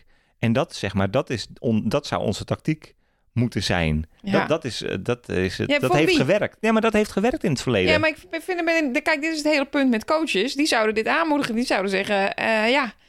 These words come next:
Speaker 2: laat hem maar lekker huilen. En, eh, eh, en zo doen we het niet. Ik ga blijven geruststellen. En ze ligt lekker bij ons." Dus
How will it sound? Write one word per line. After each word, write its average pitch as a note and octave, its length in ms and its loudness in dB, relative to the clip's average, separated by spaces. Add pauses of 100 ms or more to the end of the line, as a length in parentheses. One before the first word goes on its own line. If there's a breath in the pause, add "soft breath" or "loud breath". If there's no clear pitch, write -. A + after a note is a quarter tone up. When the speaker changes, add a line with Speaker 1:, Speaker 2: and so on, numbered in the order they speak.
(220 soft breath)
Speaker 2:
laat A3+ 140 0
hem A3+ 80 -4
maar A#3 100 0
lekker A#3 180 0
huilen. A#3 500 2
En, G3 220 0
eh, F#3+ 560 2
eh, D#3 500 0
en G3+ 80 0
zo C4+ 200 2
doen C4 140 0
we G4 100 2
het F4 120 -2
niet. G#3+ 200 0
Ik G3+ 120 -6
ga G3+ 80 -4
blijven G3 300 -2
geruststellen. C#4+ 720 2
En A#3 120 2
ze G#3+ 80 -2
ligt - 140 -4
lekker A3 200 -2
bij D4 300 2
ons." C4+ 200 2
Dus A3 180 -4